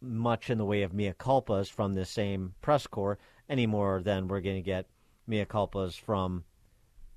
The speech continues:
these same individuals as it pertains to covid reporting while they're calling for covid amnesty. That's just how they do it. They create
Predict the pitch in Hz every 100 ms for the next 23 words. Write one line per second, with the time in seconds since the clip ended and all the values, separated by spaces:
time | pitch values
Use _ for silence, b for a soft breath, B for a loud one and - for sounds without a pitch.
0 | 110 98 110 101 95 90 95 82 98 92
1 | 101 90 92 92 104 92 - - 90 151
2 | 175 123 113 98 92 110 98 95 92 B
3 | B 107 104 95 - 107 95 90 - -
4 | 98 85 107 120 101 - 90 82 95 -
5 | 92 - 92 82 90 95 160 92 90 90
6 | - 110 101 98 95